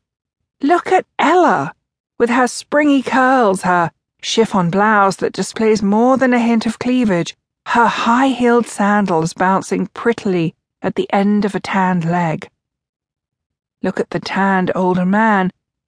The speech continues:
attractive if you like a touch of lechery, now whispering in her ear as she laughs, her body tilted toward him,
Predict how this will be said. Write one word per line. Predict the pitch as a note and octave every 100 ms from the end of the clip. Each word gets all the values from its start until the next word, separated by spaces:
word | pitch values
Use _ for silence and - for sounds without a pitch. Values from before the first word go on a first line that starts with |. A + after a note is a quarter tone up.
| -
attractive | G#3 - F#3 E3+ - D4+ C4+
if | F3+ -
you | F3+ E3
like | D#3+ D#3+ -
a |
touch | D#3 E3+ - E3+
of | E3
lechery, | E3+ - - E3+ F#3+ B3+ - _ _ -
now | F#3+ A3 A#3
whispering | A3+ B3 - A#3 A3+ G#3+
in | - G3
her | G3+ G3+ G#3 -
ear | G#3 G3 -
as | F3
she | - F#3
laughs, | F#3+ F#3+ E3+ D3 - - - _ _ _ _
her | - E3+
body | F#3 G3+ F3+ C3+ -
tilted | - F3+ - E3
toward | F3+ F#3 G3 F#3+
him, | D#3+